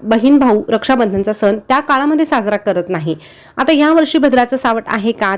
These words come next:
तर तुमच्या सग-, सगळ्यांसाठी आनंदाची बातमी म्हणजे भद्राचं सावट यावर्षी नाही, कारण भद्राचं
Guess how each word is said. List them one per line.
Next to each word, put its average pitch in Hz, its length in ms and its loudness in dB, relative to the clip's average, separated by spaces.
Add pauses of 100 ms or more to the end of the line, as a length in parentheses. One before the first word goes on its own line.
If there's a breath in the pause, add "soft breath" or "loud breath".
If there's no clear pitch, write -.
तर 226 40 0
तुमच्या 226 360 -2
सग-, - 500 -6
सगळ्यांसाठी 262 480 0
आनंदाची 233 440 0
बातमी 226 300 -2
म्हणजे 240 340 2 (380 loud breath)
भद्राचं 262 380 2
सावट 240 360 0
यावर्षी 226 340 0
नाही, 226 280 0 (140)
कारण 226 240 2
भद्राचं 240 500 -2